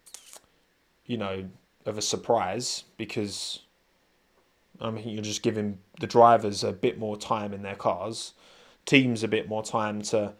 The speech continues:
get on top of their procedures, because, you know, both race teams, it was, I think Bernie Collins was talking about it, like,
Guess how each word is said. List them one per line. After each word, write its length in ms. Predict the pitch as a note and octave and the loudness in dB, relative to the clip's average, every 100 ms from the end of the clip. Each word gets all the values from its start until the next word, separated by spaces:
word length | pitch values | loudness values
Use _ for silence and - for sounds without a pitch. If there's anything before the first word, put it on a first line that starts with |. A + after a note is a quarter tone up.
| - _ | -20 _
get 100 | - | -2
on 140 | G#2+ G#2+ | -2 0
top 280 | - A2 A2+ | 2 2 2
of 320 | G2+ G2+ - _ _ _ - | -4 -6 -18 _ _ _ 2
their 160 | A2 | 2
procedures, 640 | - G2+ - A2+ G2 G2+ G#2 | 2 -2 0 0 -2 -6 -6
because, 580 | G#2+ - G#2 G2 - - _ _ _ _ _ _ _ _ | -8 -6 -6 -8 -12 -14 _ _ _ _ _ _ _ _
you 80 | A2 | -8
know, 140 | G2 | -8
both 320 | G2 A2 G#2 A#2 | -2 0 0 -2
race 200 | G#2 - | -2 -2
teams, 300 | G#2 G2+ - | -6 -6 -8
it 260 | - A#2+ | -10 -4
was, 220 | C#3 A#2+ - - - - - - | 0 0 -2 -12 -14 -18 -18 -14
I 100 | B2 | -8
think 220 | B2 C3+ | -2 4
Bernie 240 | A#2 A#2+ A#2+ | 8 8 10
Collins 320 | C3+ B2 G#2+ | 10 10 6
was 120 | G#2 | -2
talking 200 | A2 G#2 | -4 -4
about 180 | G#2 G2 | -2 0
it, 20 | |
like, 240 | G#2 G2+ | 0 -4